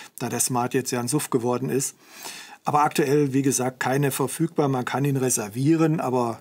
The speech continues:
da weiß ich auch nicht, wie die Lieferzeiten aussehen. Also mit E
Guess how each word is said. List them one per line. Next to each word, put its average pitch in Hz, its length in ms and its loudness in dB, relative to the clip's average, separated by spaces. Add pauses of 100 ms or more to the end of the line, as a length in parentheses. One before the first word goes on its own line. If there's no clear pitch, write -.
da 117 260 -4 (280)
weiß 120 240 -2
ich 120 80 -2
auch 110 100 -8
nicht, 123 160 -6
wie 127 80 -6
die 117 80 -10
Lieferzeiten 127 640 -2
aussehen. 117 400 -4
Also 127 160 -2
mit 127 300 -4
E 143 220 2